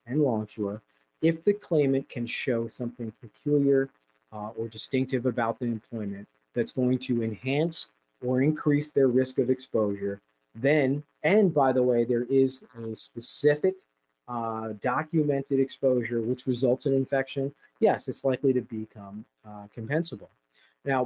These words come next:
both states, uh, New York has not issued any guidance on this. New Jersey has.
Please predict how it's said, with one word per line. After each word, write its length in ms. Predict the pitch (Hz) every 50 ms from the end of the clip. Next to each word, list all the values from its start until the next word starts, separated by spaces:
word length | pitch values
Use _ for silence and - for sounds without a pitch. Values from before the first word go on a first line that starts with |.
| 123 -
both 240 | 151 175 208 202 -
states, 560 | - - - 165 160 170 165 - - - - -
uh, 100 | 120 117
New 140 | 117 123 139
York 260 | 147 156 151 156 151
has 160 | - 120 - 127
not 180 | 127 131 139
issued 260 | 127 123 - 127 117
any 140 | 107 104 101
guidance 420 | 101 - 101 95 98 101 101 - 104
on 120 | 95 98
this. 140 | 104 110 -
New 100 | 135 143
Jersey 360 | 147 175 208 220 220 202 139 - _
has. 460 | - 120 143 165 - - _ _ -